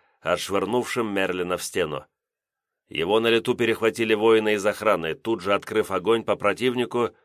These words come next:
но Экскалибур выпал и остался возле алтаря. А без него пули почти не причиняли богу вреда.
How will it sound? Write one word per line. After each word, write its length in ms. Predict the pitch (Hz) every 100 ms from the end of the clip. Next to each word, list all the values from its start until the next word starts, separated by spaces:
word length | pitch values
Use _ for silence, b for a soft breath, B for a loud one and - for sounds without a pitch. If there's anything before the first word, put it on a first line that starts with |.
| _ _
но 240 | - 87 98
Экскалибур 720 | - - 107 113 113 107 104
выпал 520 | 95 123 123 117 104 - _ _
и 100 | 80
остался 560 | 92 87 - 92 87 87
возле 340 | 87 80 82
алтаря. 520 | 80 80 87 82 73 - _ _ _ _ _ _ _
А 160 | - 82
без 220 | 104 98
него 240 | 123 143 147
пули 300 | 135 147 131
почти 400 | 117 110 - 117
не 100 | 110
причиняли 640 | 107 92 104 107 110 87
богу 320 | 80 85 82
вреда. 440 | 80 82 80 73